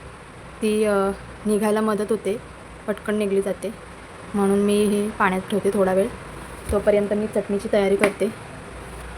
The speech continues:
तर टोमॅटो धुवून मी या डब्यात ठेवते. इथे दोन टोमॅटो आहेत आधीचे, तेच मी आता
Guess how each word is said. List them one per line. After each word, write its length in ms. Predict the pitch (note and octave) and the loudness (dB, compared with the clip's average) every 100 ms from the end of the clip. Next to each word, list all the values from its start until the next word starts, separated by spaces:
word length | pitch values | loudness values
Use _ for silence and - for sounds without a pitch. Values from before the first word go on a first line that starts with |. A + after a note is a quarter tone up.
| - | -6
तर 240 | G3+ G3 G3 - - G#3+ - - - - - - - | -4 -4 -2 -4 -4 -6 -8 -14 -14 -14 -14 -10 0
टोमॅटो 300 | A3+ A#3 C4+ | 2 4 6
धुवून 200 | B3+ B3+ | 6 6
मी 120 | C4 | 6
या 140 | B3 | 4
डब्यात 220 | A3 A3 A#3 | 2 0 0
ठेवते. 360 | B3 G3 G#3 C#4 - - - - - - - - - - | 0 2 0 0 -4 -4 -6 -6 -8 -16 -14 -16 -12 -4
इथे 160 | A3+ A3+ | 2 4
दोन 160 | A#3 | 4
टोमॅटो 320 | A#3 A3+ G#3+ | 4 2 2
आहेत 280 | A3+ A3 A3 - - - A3+ | 2 2 0 -2 -10 -10 -4
आधीचे, 340 | G3+ G3 G#3+ A#3+ - - - - - - - | 0 0 -2 -8 -12 -12 -14 -14 -14 -10 0
तेच 140 | A3 - | 0 2
मी 120 | A3+ | 0
आता 360 | A3 G#3+ G#3+ | 0 0 -2